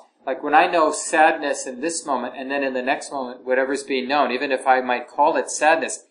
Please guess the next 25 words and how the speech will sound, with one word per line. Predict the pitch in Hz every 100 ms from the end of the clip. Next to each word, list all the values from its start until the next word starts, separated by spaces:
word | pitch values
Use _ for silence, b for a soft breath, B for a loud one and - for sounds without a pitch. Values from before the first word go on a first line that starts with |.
| _ -
it's | 139 -
not | 175 202
the | 202
same | - 170 143
sadness | - 147 143 131 -
that | 139
was | 131 139
known | 131 127
in | 113
the |
previous | 113 135 117 110 -
moment. | 151 160 101 _ _ _ _ _ _
It's | -
like | 143 -
a, | 147 127 123 - _ _ _ _ _ _ _
a | 131
river | 120 131 143 139 123
of | -
change. | 151 185 147 - - - _ _ _ _ _ _ _
There's | - -
always | - 139 156 151 147
something | 156 - 143 135
else | 139 156 156 -
being | 135 127 123
known. | 139 170 113